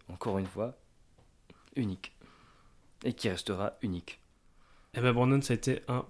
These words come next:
Speaker 2: plaisir de te recevoir et d'échanger avec toi. Merci beaucoup d'être venu dans Contrechamp.
Speaker 1: Mais avec plaisir.
Speaker 2: Où est-ce que les auditeurs peuvent te retrouver, s'ils veulent un peu suivre ton actu, tes, tes futurs projets ?
Speaker 1: Alors, ils peuvent me retrouver sur La Film. Euh,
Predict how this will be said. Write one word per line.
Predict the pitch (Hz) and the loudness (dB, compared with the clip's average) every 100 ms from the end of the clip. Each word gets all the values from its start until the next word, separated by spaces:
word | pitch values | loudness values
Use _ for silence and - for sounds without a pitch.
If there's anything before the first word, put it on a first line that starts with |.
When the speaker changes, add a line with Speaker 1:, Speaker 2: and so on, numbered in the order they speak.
| - | -4
Speaker 2:
plaisir | 117 110 120 | -2 0 0
de | 113 | 0
te | - 107 | -2 -2
recevoir | 101 104 - 107 110 110 | -2 -4 -6 -4 -2 -4
et | |
d'échanger | 107 - 107 | -4 -4 -4
avec | 104 | -4
toi. | 107 123 - - - - | -4 -6 -8 -20 -12 -6
Merci | 117 - | -4 0
beaucoup | 127 120 151 | 0 2 2
d'être | 143 120 | 2 0
venu | 120 123 | 0 -2
dans | 110 | -4
Contrechamp. | 113 117 113 139 - - | -4 -2 -2 -4 -8 -6
Speaker 1:
Mais | 113 | -4
avec | 107 104 | -2 -2
plaisir. | 101 98 127 - - - - - - - - - - | -2 0 -4 -6 -18 -20 -20 -20 -20 -20 -20 -6 6
Speaker 2:
Où | 151 | 8
est-ce | 160 | 8
que | - | 4
les | 127 123 | 4 4
auditeurs | 123 117 139 139 | 0 -2 -2 -2
peuvent | 120 - | -6 -6
te | 123 | -8
retrouver, | - - 104 98 | -6 -2 -2 -2
s'ils | - - | -6 -4
veulent | 107 | -2
un | 101 | 0
peu | 113 | 0
suivre | - 117 113 | 0 0 0
ton | 107 107 | 2 -2
actu, | 98 - 123 | -2 -6 -4
tes, | 110 104 98 | -4 -4 -4
tes | 101 | -6
futurs | - 120 | -4 -4
projets ? | - 104 113 - - - - - - - - - - - | -2 -2 -2 -4 -20 -20 -20 -20 -20 -20 -20 -20 -18 2
Speaker 1:
Alors, | 139 131 113 107 | 6 8 8 6
ils | 120 | 0
peuvent | - 127 | 4 6
me | 123 120 | 8 6
retrouver | 117 - 120 | 4 0 0
sur | 107 117 | 2 2
La | 101 | 0
Film. | - - 143 156 160 | 0 2 4 4 4
Euh, | 165 165 175 - - 104 101 98 98 98 98 | 4 4 0 -4 -6 -4 -2 -2 -4 -6 -6